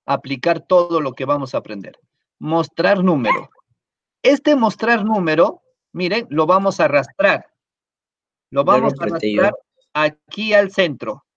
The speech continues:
Speaker 1: Aquí. ¿Se entendió?
Speaker 2: A participar.
Speaker 1: Sí.
Speaker 2: Ya está.
Speaker 1: Aquí,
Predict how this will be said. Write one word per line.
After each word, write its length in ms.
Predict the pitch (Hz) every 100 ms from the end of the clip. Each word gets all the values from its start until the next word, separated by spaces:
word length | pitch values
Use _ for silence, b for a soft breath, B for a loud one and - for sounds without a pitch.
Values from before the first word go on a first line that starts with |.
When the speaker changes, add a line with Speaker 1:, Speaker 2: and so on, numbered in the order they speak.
| _ _ _ _
Speaker 1:
Aquí. 400 | 143 143 165 123 _ _ _ _ _ _ _ - _ _ - _ _ -
¿Se 80 | -
entendió? 600 | 151 165 170 190 202 208
Speaker 2:
A 120 | 202
participar. 680 | 143 147 143 143 160 156 143 - - _ _ _ _ _ _ _
Speaker 1:
Sí. 140 | - 143
Speaker 2:
Ya 60 |
está. 420 | 160 180 170 170 - _ _ _ _ _ _ _
Speaker 1:
Aquí, 540 | 135 131 156 120 -